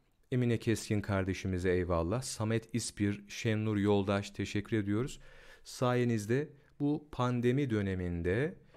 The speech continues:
yalnız kalmadık." demiş. Allah razı olsun. Melis Aydın kardeşimiz, iyi ki soy isimleri okumuyorum, unuttum. "Allah şifa versin bütün hastalara." demiş. Helin,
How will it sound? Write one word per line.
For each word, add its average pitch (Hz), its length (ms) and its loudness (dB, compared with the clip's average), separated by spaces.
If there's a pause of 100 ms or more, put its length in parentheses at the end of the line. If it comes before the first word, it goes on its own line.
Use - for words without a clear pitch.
(200)
yalnız 107 380 0
kalmadık." 113 560 2
demiş. 78 320 -6
Allah 107 300 0
razı 90 300 -4
olsun. 156 320 -6 (680)
Melis 139 380 2
Aydın 135 480 0 (180)
kardeşimiz, 104 800 -2
iyi 117 180 0
ki - 100 -8
soy 107 220 2
isimleri 95 380 0
okumuyorum, 92 480 -2
unuttum. 147 480 -4 (640)
"Allah 113 200 2
şifa 117 420 0
versin 90 380 -2
bütün 95 420 0 (100)
hastalara." 90 640 -2
demiş. 82 440 -6 (460)
Helin, 131 440 0